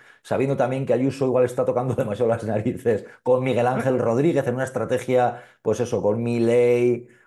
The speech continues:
con declaraciones del tipo "ni agua", intentando marcarle lo que tiene que hacer a Feijóo, y Feijóo también,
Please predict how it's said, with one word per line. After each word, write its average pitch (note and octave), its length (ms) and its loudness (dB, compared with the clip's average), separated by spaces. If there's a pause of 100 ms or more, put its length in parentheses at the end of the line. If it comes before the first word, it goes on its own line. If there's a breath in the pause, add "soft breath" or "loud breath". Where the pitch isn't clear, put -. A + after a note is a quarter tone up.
con A#2 200 -2
declaraciones A#2 500 -2
del A#2+ 140 0
tipo B2 260 0
"ni A2+ 140 0
agua", B2 340 2
intentando B2 400 -2
marcarle C#3 800 0
lo A#2+ 140 0
que A#2+ 80 -2
tiene B2+ 220 -4
que A#2 60 2
hacer D3 220 -2
a A2 200 2
Feijóo, A#2+ 460 -2
y A#2 180 -2
Feijóo A#2+ 480 -2
también, A#2 480 -6